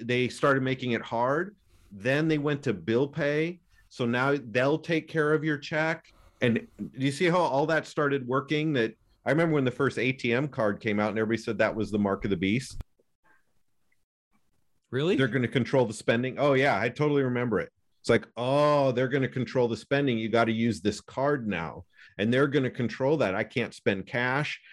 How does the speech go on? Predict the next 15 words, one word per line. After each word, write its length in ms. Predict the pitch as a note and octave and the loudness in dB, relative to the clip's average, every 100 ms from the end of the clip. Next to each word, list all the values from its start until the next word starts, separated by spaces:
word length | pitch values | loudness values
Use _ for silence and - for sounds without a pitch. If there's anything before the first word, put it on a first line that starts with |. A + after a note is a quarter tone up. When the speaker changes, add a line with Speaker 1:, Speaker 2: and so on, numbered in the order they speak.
| B2+ | -6
Speaker 1:
I 120 | G#2 | -2
can't 280 | G#2+ C#3 A#2 | -2 0 -2
write 240 | B2 A2+ G2+ | 0 0 0
a 60 | |
check. 480 | G2 - A#2 B2+ - - | -4 -2 0 0 -6 -4
I'm 160 | G#2+ | 0
not 220 | A2+ A2 A2+ | 2 2 0
in 140 | A2 | -2
charge 420 | G#2+ C3+ F3 B2+ | -2 0 0 0
anymore. 360 | A2+ G2 G2 G2 | -2 -2 -2 0
I've 160 | G2+ | 0
gotta 220 | A2 A2+ A#2 | 0 0 -2
trust 460 | - A2+ A2 - | -2 -2 -2 -2
the 60 | G2+ | -2
bank 600 | D#2 A#2 A#2+ G#2 G#2 | -2 -2 0 -2 -4